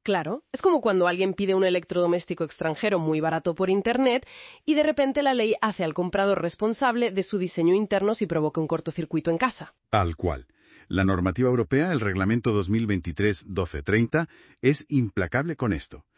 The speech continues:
Speaker 2: especialmente con las máquinas del anexo ibe, que son las de alto riesgo, como las prensas manuales.
Speaker 1: Ojo con esto.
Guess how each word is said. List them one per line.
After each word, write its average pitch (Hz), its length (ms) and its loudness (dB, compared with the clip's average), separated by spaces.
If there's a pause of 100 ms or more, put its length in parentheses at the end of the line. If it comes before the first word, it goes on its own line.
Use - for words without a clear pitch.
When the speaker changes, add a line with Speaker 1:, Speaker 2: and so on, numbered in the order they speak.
(240)
Speaker 2:
especialmente 160 560 0
con 131 140 0
las 110 120 -2
máquinas 131 380 2
del 101 140 0
anexo 87 380 0
ibe, 107 440 0
que - 100 -12
son 82 240 -6
las 76 160 -6
de 73 100 -6
alto 76 280 -6
riesgo, 90 340 -2
como 73 200 -8
las 67 180 -12
prensas 92 360 -2
manuales. 80 540 -2 (140)
Speaker 1:
Ojo 185 240 -12
con 143 160 -10
esto. - 320 -16